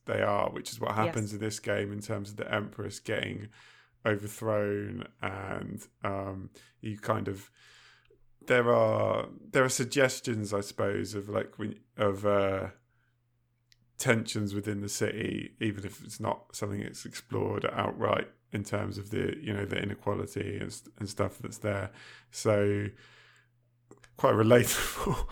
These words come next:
Speaker 1: <laughs> uh, <laughs> quite a relatable state of affairs, really. Uh, um, but yeah, I guess it's, it's, it's not like a, an apocalypse in terms of, like, the ending of the
Speaker 2: Mm.
Speaker 1: world, but it's, it's like a, a, the ending of a particular,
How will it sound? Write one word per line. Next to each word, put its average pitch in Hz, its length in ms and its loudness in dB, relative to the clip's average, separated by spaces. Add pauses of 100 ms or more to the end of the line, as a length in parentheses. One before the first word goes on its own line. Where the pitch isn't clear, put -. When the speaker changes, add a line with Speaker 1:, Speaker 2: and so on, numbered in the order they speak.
(100)
Speaker 1:
<laughs> - 180 -8
uh, 120 840 6
<laughs> - 40 -2
quite - 200 10
a 123 100 8
relatable 123 480 8
state 123 300 8
of 117 100 2
affairs, 113 600 4
really. 113 500 2
Uh, 110 380 6
um, 110 200 0 (360)
but 135 100 6
yeah, 120 140 12
I 104 40 6
guess 120 180 8
it's, 131 340 2 (260)
it's, 117 340 0
it's 127 220 2
not 123 160 6
like 113 240 6
a, 107 280 0 (140)
an 110 120 4
apocalypse 113 580 0
in 110 100 -8
terms 104 320 0
of, 107 100 -6
like, - 300 -2
the - 180 -2
ending 104 560 2 (400)
of 202 160 8
the 117 100 8
Speaker 2:
Mm. 104 60 0
Speaker 1:
world, 110 540 8
but 113 100 0
it's, 123 220 -4 (100)
it's 113 260 -2
like 107 360 0
a, 143 260 -10 (200)
a, 135 60 0
the 107 220 0
ending 110 360 0
of 101 180 -6
a 101 60 -8
particular, 104 720 -4